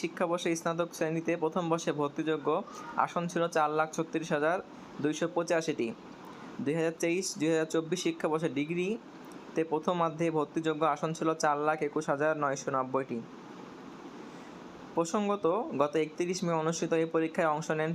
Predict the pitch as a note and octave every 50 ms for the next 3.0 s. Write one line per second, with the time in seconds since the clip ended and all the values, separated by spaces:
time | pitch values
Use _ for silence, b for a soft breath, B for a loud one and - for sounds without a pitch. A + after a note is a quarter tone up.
0 | E3 D3 D3+ D#3 - - D#3 D#3 D#3 - - D3 C#3 D3 E3 D3+ D3 D#3 D3+ -
1 | C#3+ C#3+ - - E3+ D3+ - D3 D3+ D3 D3 D3 C#3+ C#3+ C#3+ C#3 C#3 D3 D#3+ -
2 | D3 - - - C3 A2+ - A#2 A2 - B B B B B B - D#3 D#3